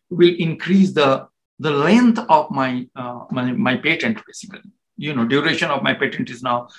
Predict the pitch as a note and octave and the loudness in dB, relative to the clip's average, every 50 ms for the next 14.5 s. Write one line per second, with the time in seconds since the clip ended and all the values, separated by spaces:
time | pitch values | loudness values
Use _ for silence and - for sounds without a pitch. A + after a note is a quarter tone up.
0 | - - _ - C#3+ D3 C#3 C3+ - C#3+ C3+ C3+ C3 C3 C3 B2 - - - C3 | -20 -20 _ -4 0 0 0 0 2 2 2 4 6 6 4 4 4 0 -4 -4
1 | A#2+ - - C3+ - - _ - C#3 C3 - C3+ B2+ B2 - C3 - - - A2 | -4 -6 -10 -16 -20 -20 _ -14 -14 -8 -4 -2 -2 -2 -2 -4 -4 -2 -4 -4
2 | - B2 A#2 A#2 C#3 C#3 C3 C3 B2+ - - - - - - - - - - - | -2 -2 0 2 2 2 2 2 -2 -4 -6 -8 -8 -8 -6 -6 -6 -6 -6 -8
3 | - - - _ _ - - - - - - - - G3 F#3 G3 G#3 A#3 B3 - | -8 -10 -12 _ _ -20 -20 -20 -20 -20 -6 0 0 2 4 4 4 4 4 4
4 | B3 A3+ A3 A3 A3 G#3+ G#3 F#3+ F3 - - - D3+ C#3 C#3 C#3+ - _ _ _ | 4 4 4 6 4 4 4 2 0 -2 -4 -6 -4 -4 -4 -6 -10 _ _ _
5 | _ _ _ _ - D3+ F3+ F3+ F3+ F#3+ G#3+ G#3 A3 G3 - - - F3+ F3+ F3+ | _ _ _ _ -4 -2 0 2 4 4 4 4 4 0 0 0 0 0 0 2
6 | F3 E3+ - - E3+ D#3 - - E3+ E3+ - - D#3 D#3 E3+ D#3 C#3+ B2+ C#3 C#3+ | 0 -2 0 0 -2 -2 -2 -2 -6 -6 -4 -2 -2 0 0 -2 -2 -2 -2 -2
7 | D3 C#3+ D3+ - - - C3+ B2+ A#2 A#2+ C3 B2 B2 B2+ C3 C3 B2 B2 C3 B2 | -2 -4 -8 -12 -14 -8 -6 -4 -2 0 0 0 0 0 0 0 0 0 0 0
8 | A#2 - - - _ _ _ _ - - - - _ _ - C#3+ C3+ - C3+ D3 | -2 -2 -6 -16 _ _ _ _ -16 -16 -16 -16 _ _ -6 -6 -6 -4 -4 -4
9 | D#3 C3+ D3+ D3 B2+ B2+ B2 B2 A2+ C3 A#2+ - C3 C3 B2 - - C3 B2 C3+ | -2 -2 -2 0 2 2 2 2 0 -2 -4 -6 -6 -6 -6 -6 -4 -2 -2 -2
10 | D3 C#3 B2 B2 F3+ - - F#3+ F3 D#3 C#3+ C#3+ C3+ - - _ _ _ - - | -2 -2 -2 -4 -4 -2 -2 -2 -2 -2 -4 -6 -6 -8 -10 _ _ _ -20 -20
11 | _ _ _ _ - - G3+ G#3+ G3 F#3 D#3+ - - C#3+ C3+ - D3 C3+ B2 - | _ _ _ _ 0 2 2 4 4 2 0 2 2 0 0 0 0 -2 -2 -2
12 | D3 B2+ C3 C#3+ C3+ C3+ B2+ - - B2+ B2+ B2 C#3+ C#3+ C3+ C3 - - - - | -4 -4 -4 -2 0 -2 -2 0 2 2 2 2 2 0 -2 -2 -4 -4 -4 -4
13 | C#3 C3+ C#3 C#3 C3+ C3 B2+ B2+ B2 A2 - B2+ A#2 G#2+ A#2 B2 B2 A2 - - | -2 0 0 2 4 4 4 2 0 -2 -4 -4 -4 -4 -4 -4 -4 -6 -8 -8
14 | - B2 A#2+ - - - C3 - - | -10 -10 -10 -8 -8 -8 -8 -8 -8